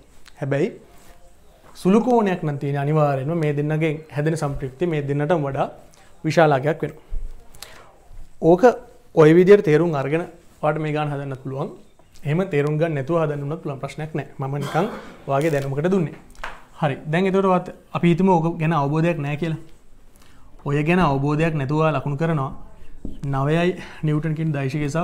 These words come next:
පහළවයි නිව්ටන් කියන දෛශිකය මේ විදිහට ලකුණු කරලා මේ දෙන්නගේ සම්ප්‍රයුක්තයම ලකුණු කරන්න. මම අර කලින් කිව්ව විදිහට දැන් ඔයා තේරුම් අරන් ඉන්න ඕනේ.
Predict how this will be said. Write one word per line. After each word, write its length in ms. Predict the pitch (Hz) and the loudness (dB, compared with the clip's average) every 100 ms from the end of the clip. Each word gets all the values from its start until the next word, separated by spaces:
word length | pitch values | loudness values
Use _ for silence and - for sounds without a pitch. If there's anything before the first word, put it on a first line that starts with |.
| 180 | -2
පහළවයි 400 | 143 143 147 151 | -2 0 0 -2
නිව්ටන් 280 | 147 143 139 | -2 -4 -4
කියන 140 | 151 | -4
දෛශිකය 400 | 139 135 135 151 226 - - - - - - | -2 -4 -2 -2 -2 -4 -14 -18 -18 -18 -12
මේ 140 | - 143 | -4 -2
විදිහට 220 | 151 160 | 0 0
ලකුණු 220 | - 147 | -2 -2
කරලා 300 | 143 151 214 240 - - - - - - - - - - - - | -2 2 2 2 -8 -12 -10 -10 -12 -12 -14 -16 -20 -20 -20 -4
මේ 180 | 147 | 0
දෙන්නගේ 240 | 156 156 190 | 2 2 2
සම්ප්‍රයුක්තයම 540 | 180 147 156 151 165 | 2 0 0 0 2
ලකුණු 260 | 185 151 151 | 2 2 0
කරන්න. 220 | 143 127 135 - - | -2 -6 -10 -12 -8
මම 140 | 151 | -4
අර 120 | 147 151 | -2 0
කලින් 260 | 143 143 | 0 -2
කිව්ව 140 | 143 151 | 0 2
විදිහට 180 | 175 | 2
දැන් 160 | 160 151 | 2 0
ඔයා 120 | 156 | 0
තේරුම් 320 | 151 139 151 | 0 0 0
අරන් 180 | 160 160 | 2 2
ඉන්න 160 | 156 180 | 4 4
ඕනේ. 180 | 151 | 2